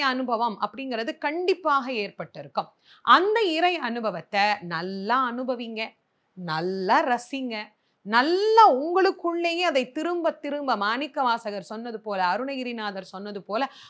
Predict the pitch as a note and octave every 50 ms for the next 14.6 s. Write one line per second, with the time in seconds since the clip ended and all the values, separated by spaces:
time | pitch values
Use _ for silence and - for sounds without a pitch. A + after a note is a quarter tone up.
0 | - - F#3 G3 A3 G#3+ G#3 G3 G3 A3+ C#4+ D#4+ F4 F4+ F4+ E4+ D#4 C#4 B3+ -
1 | - - C4+ C4+ C#4 C#4+ D4+ E4+ F4 E4+ - _ D4+ C4 G#3+ F#3+ F#3 F#3 G#3+ B3+
2 | D4+ E4 F4 F4+ F#4+ F4 D#4 A#3 A#3 G3+ E3 - _ _ _ _ _ - - F#3+
3 | A3+ C4 D#4 F4+ G4+ G#4 G4+ G4+ G4+ F#4+ E4+ D#4+ D4+ D#4+ D#4+ E4 E4 D#4 D#4+ F4
4 | D#4+ C#4 C4+ C4 B3 A#3+ A#3+ A3+ - A#3+ A#3+ C4 C#4+ C4+ B3 A#3+ A#3+ A#3+ C4+ C#4
5 | A#3+ A3+ G#3 G3 F#3+ G3+ G#3+ A#3+ C4+ D4+ D#4+ D#4 - - D4+ C#4 C#4 C4+ C4+ C4
6 | C4 C4 C#4 C#4+ D4+ D#4 D#4+ E4 F4+ F#4+ G#4 G#4 F4 C#4+ C4 B3+ A#3+ A3 A3 G#3+
7 | A3 A#3+ B3+ C4 C4+ C#4 D4 D#4+ E4+ D4+ A#3 G#3 G#3+ G#3+ G#3 G3+ F#3 F#3 - -
8 | - - F3+ E3+ D#3+ D#3+ E3 D#3 - _ _ _ _ _ _ _ - F#3+ G#3+ A#3
9 | A#3 A3 G3+ G3+ G3+ G3 - - G#3 F#3+ F#3 G3+ G#3 A#3 C4+ D#4 E4+ F#4 F#4+ G4
10 | G4 F#4 F#4 D4+ E4 E4 E4 - _ D#4+ D#4+ D#4 E4+ - - G#3+ G#3 A3+ A#3 A#3
11 | A3 G#3 G3 G#3 A3 G#3+ - F3 - - A3+ A3+ A3+ G#3 G3 G3+ F3+ D#3+ D#3 D3+
12 | D3 D3 D3+ D3+ C#3+ D3 D#3+ E3+ F#3+ G#3+ B3+ C#4+ E4 E4+ E4+ - C#4+ A#3+ - A3+
13 | A3 - F3 D#3+ D3+ D3+ D3 - - - E3+ F#3+ G#3+ A3+ A#3+ B3+ C4 C#4 D4+ D#4+
14 | F#4+ D#4+ A3+ F3+ E3 - - D#3 - C3+ C3 -